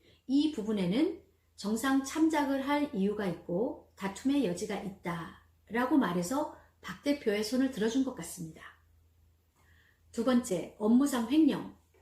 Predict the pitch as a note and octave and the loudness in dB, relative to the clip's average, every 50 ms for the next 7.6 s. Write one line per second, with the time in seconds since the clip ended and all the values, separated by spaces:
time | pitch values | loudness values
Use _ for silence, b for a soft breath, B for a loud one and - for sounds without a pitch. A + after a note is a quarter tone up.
0 | _ _ B B B B B B B B B B B - G#3+ A3 - D#4 D4+ D4+ | _ _ B B B B B B B B B B B -12 -10 -6 0 2 4 6
1 | D4 D#4 D#4 D4 - A#3 A#3+ B3 - D4 C#4+ - B3 G#3+ A#3+ A#3+ A#3 A#3 A#3 A3+ | 8 8 6 6 4 2 2 2 2 0 0 2 2 0 2 0 0 0 -2 -2
2 | A3+ - F#3 F#3+ F3+ G3 G3+ G3 F#3+ G3 F#3+ F3+ F3 E3+ E3+ E3+ - G3+ F#3+ F3 | -4 -4 -2 -2 -2 0 -2 -2 -4 -2 -2 -2 -2 -2 -2 -2 -2 -2 -4 -2
3 | - G#3+ G#3 A3+ B3 C4+ C4+ C#4 C4 - A#3 A3+ G#3+ G#3+ - C#4 C#4 C#4+ - D4 | -2 -2 -2 0 0 0 0 -2 -2 0 0 -2 -2 -2 -2 0 0 0 2 0
4 | C4+ C4+ - D4 C#4+ C#4+ D4+ C#4 B3+ A#3 G3+ F#3 F3+ E3 E3 E3 - F3+ F3 E3+ | 0 0 4 4 4 4 4 2 0 0 0 -2 -2 -2 -4 -4 -4 -4 -2 -2
5 | E3 E3 D#3+ E3+ G3 B3+ C#4+ A#3+ F3 - B B B B B B B B B B | -2 -2 -2 0 0 0 0 0 -4 -6 B B B B B B B B B B
6 | - G#3 G#3+ B3 A#3+ - D4 D4 B3 A#3+ A3 A#3+ C#4+ D#4+ F#4+ F#4+ - - A#3+ C4 | -4 0 0 0 2 2 2 2 4 4 4 6 4 2 2 -2 -2 -2 0 0
7 | C4+ B3+ A#3 G3+ F#3+ F#3+ A3 D4 F4+ G4 B | 2 2 0 0 0 0 0 0 0 -2 B